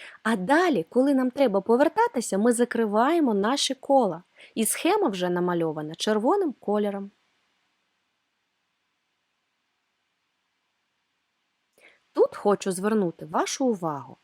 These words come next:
Стиковочна частина, подвійна обкрутка.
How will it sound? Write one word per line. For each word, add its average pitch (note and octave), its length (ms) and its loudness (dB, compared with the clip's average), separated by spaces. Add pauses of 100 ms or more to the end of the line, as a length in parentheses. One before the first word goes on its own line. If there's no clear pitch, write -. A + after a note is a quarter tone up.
Стиковочна F#3+ 880 0
частина, C4+ 720 -4 (140)
подвійна E3 560 -2
обкрутка. - 600 -10